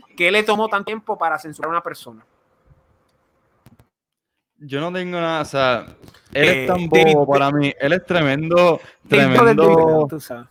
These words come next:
Speaker 2: tremendo locutor para la cámara, este, sabe hablar muy bien, eh, no se mueve mucho cuando habla, tremendo orador, pero, o sea, el tipo no sabe lo que dice, y yo,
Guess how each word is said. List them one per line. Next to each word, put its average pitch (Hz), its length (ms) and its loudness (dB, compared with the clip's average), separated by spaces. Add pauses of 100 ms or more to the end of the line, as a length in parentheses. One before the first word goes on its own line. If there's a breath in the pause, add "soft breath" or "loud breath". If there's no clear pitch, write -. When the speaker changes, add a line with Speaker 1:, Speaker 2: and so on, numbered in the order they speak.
(960)
Speaker 2:
tremendo 156 1040 0
locutor 147 560 0
para 147 160 2
la 131 80 2
cámara, 127 760 0
este, 113 680 -2 (260 soft breath)
sabe 120 300 2
hablar 139 360 4
muy 139 200 -2
bien, 135 400 -2
eh, 110 520 0
no 110 140 -4
se 135 180 -6
mueve 135 300 2
mucho 135 280 -2
cuando 127 260 -2
habla, 127 320 2
tremendo 110 580 0
orador, 127 480 2
pero, 113 140 0
o - 20 0
sea, 120 140 -8
el 113 100 -10
tipo 127 220 -4
no 185 100 -4
sabe 139 340 0
lo 139 100 0
que 131 180 -4
dice, 95 440 -4
y 98 200 -2
yo, 113 280 -2